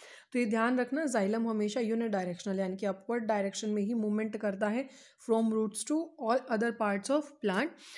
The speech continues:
Organic and mineral nutrients undergo multidirectional transport। यहाँ पर अगर हम बात करें ऑर्गेनिक कंपाउंड्स, देखो ये मल्टीडायरेक्शनल कैसे हुआ, अ, जो भी ऑर्गेनिक कंपाउंड्स हैं वो फोटोसिंथेटिक लीव्स के अंदर वहाँ पर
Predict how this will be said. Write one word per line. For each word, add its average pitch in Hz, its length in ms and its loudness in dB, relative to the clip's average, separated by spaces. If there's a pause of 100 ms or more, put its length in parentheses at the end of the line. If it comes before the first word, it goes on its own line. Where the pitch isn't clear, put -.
(200)
Organic 220 560 4
and 254 100 2
mineral 233 360 2
nutrients 220 520 -2
undergo 202 420 0
multidirectional 208 920 -2
transport। 196 680 -2 (540)
यहाँ 220 260 2
पर 254 80 4
अगर 240 220 2
हम 240 200 2
बात 202 240 2
करें 226 220 -2
ऑर्गेनिक 233 560 0
कंपाउंड्स, 208 600 0
देखो 202 380 -2
ये 226 120 0
मल्टीडायरेक्शनल 214 840 0
कैसे 220 320 -4
हुआ, 220 240 -2 (600)
अ, 220 180 4
जो 226 240 4
भी 269 100 4
ऑर्गेनिक 233 460 4
कंपाउंड्स 214 580 0
हैं 330 80 -6
वो 247 140 -2
फोटोसिंथेटिक 214 800 -2
लीव्स 196 320 -2
के 240 140 -4
अंदर 220 280 0
वहाँ 214 240 -2
पर 233 320 -4